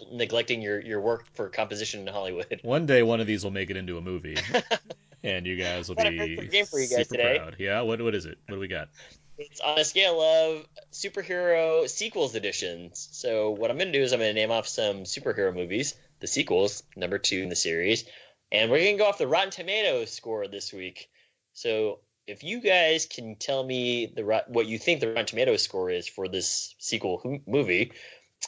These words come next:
Speaker 1: let me know. No Price is Right rules, uh, 'cause I'm still gonna count the ones that are over as long as it's closest to.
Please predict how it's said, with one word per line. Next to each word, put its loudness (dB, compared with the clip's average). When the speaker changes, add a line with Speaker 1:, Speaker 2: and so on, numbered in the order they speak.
Speaker 1:
let 2
me 0
know. 4
No 2
Price 0
is -10
Right -2
rules, -8
uh, -4
'cause -2
I'm -4
still 0
gonna 0
count 0
the -4
ones 0
that 2
are -4
over 0
as -2
long 4
as -6
it's -8
closest -2
to. -4